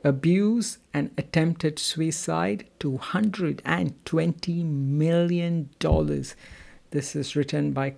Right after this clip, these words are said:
Karan last year in October. And he talks about the life and struggles of a lady called Kalpana Saroj. In summary, she was born into a poor family in the west of India.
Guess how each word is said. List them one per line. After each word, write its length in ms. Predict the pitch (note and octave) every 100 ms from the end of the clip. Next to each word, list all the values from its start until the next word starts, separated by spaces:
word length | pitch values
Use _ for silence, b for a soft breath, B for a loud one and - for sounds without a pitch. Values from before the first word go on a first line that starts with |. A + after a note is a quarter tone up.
| -
Karan 880 | - E3 F3+ F3 D#3+ D3 C3+ C3 - B B B -
last 360 | C3 E3 E3+ -
year 280 | A#3 A3+ E3+
in 100 | C#3
October. 720 | C3+ - E3 - F#3+ D2+ C#2 B B B -
And 140 | D#3 D3
he 140 | E3+
talks 440 | E3 F3 F3+ F3 F#3
about 280 | E3+ E3
the 80 | D3
life 500 | D3 D#3 F#3 F3+ -
and 180 | C3 C#3+
struggles 1000 | - - D#3 D#3+ F#3 A3 A#3+ B3 G#3+ - -
of 360 | D3 C#3+ C#3 C#3
a 80 | D3
lady 420 | D3 E3 F3 F3+
called 560 | F#3 D3 D3+ C#3 -
Kalpana 680 | - D#3 F3+ - F3+ F#3 F#3+
Saroj. 1120 | - - D#3 D#3 D#3 D#3+ D3+ C#3 C3 B2 - - B B B B
In 160 | - C#3+
summary, 640 | - E3 F3+ G#3 A3 A3 B B B B
she 260 | - - D#3
was 200 | D3+ B2+
born 460 | C3+ D3+ E3+ F#3 F#3+
into 300 | D#3+ D3 D3
a 60 |
poor 240 | D3 D#3+ D#3+
family 540 | - D#3+ E3 F3 F3+
in 100 | D#3+
the 100 | C#3+
west 300 | D3+ D3 -
of 180 | C#3+ E3
India. 640 | F3+ F3+ G3+ G3 G3 G3